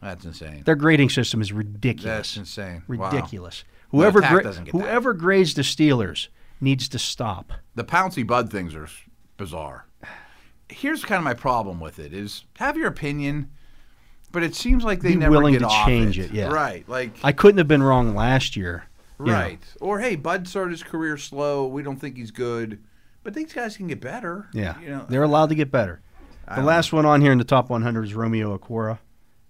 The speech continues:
Speaker 1: He's a
Speaker 2: Three,
Speaker 1: good player.
Speaker 2: three years, nineteen and a half.
Speaker 1: That's a bargain to
Speaker 2: I would
Speaker 1: me.
Speaker 2: give that to him before I, before I pay Judon money. Are you
Speaker 1: Yeah,
Speaker 2: kidding me?
Speaker 1: yeah,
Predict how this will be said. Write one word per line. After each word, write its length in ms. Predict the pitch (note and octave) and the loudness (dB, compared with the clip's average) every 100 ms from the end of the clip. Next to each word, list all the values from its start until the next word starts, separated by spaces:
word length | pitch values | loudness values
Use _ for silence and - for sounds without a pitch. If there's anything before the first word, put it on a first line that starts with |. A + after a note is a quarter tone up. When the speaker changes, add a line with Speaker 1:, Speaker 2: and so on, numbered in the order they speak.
| - | -6
Speaker 1:
He's 140 | C3+ | -2
a 20 | B2+ | 0
Speaker 2:
Three, 80 | |
Speaker 1:
good 100 | C3+ | -2
player. 380 | - G#2 C3+ - | -4 -6 -8 -8
Speaker 2:
three 160 | - D3+ | -2 2
years, 220 | C#3+ C#3 | 4 4
nineteen 340 | C3 B2 - A2+ | 2 0 0 -2
and 120 | G2+ | -2
a 20 | |
half. 400 | F2+ G2 D#2+ - - - - _ _ - - | -4 -6 -10 -20 -20 -20 -20 _ _ -20 -16
Speaker 1:
That's 180 | G#2+ G2 | -14 -10
a 40 | |
bargain 300 | F#2+ G2 F2+ | -6 -6 -4
to 80 | - | 2
Speaker 2:
I 60 | G#3+ | 4
would 140 | G#3+ | 4
Speaker 1:
me. 20 | |
Speaker 2:
give 160 | E3+ D#3+ | 4 6
that 160 | E3 | 6
to 80 | D3+ | 6
him 220 | C3 F#3 | 4 6
before 200 | D#3+ C3 | 4 0
I, 80 | C3+ | -6
before 360 | C#3 C#3 C3 D3 | -10 -10 -2 0
I 20 | |
pay 200 | C3+ D#3 | 0 -2
Judon 420 | A#2 D#3 A3 E3 | 0 0 2 2
money. 220 | C3 C#3+ E3 | 2 2 2
Are 40 | |
you 60 | D#3+ | 2
Speaker 1:
Yeah, 140 | A#2+ | 2
Speaker 2:
kidding 220 | G3+ A3+ | 4 4
me? 100 | |
Speaker 1:
yeah, 40 | B3 | 2